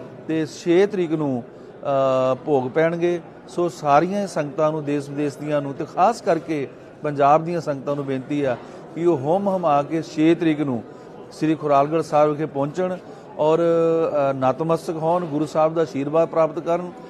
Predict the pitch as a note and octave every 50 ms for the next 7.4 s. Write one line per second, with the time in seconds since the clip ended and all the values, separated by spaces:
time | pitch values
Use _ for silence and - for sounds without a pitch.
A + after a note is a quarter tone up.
0 | - - - - - F3 - - - E3 E3+ - G#3+ G#3+ G3+ F3+ F3+ F#3 F3+ -
1 | F3+ - F3 E3 E3 E3 - - G3 F#3+ - G3 F3+ D#3 C#3 C#3 D#3 F3+ G3+ G3
2 | E3 D#3 C#3+ C#3+ D#3+ D#3+ C3 G#2 - - - - - - - - A#2 A#2 D3+ F3
3 | G3 G3+ G3 F#3+ F3+ F3+ F3+ F3+ F#3 F#3 E3+ - - C#3+ C#3+ C#3+ C#3+ C#3+ C#3+ C#3+
4 | C#3 C3+ C#3+ D3+ D#3+ - - - G3 F3+ F3 F3 F3 F3+ F3+ D3+ D3+ D3 C#3+ C#3+
5 | - - E3+ E3+ D#3+ - D#3+ D3 D3 D#3+ D#3+ C#3+ B2+ A#2+ - - - - - -
6 | - - - - - E3+ D#3+ D#3 D#3+ F3 F#3 F3+ F#3+ F#3+ E3 C3+ B2 C3+ C3 C3+
7 | E3+ F#3 F3+ E3 E3+ D#3 C#3 C3 B2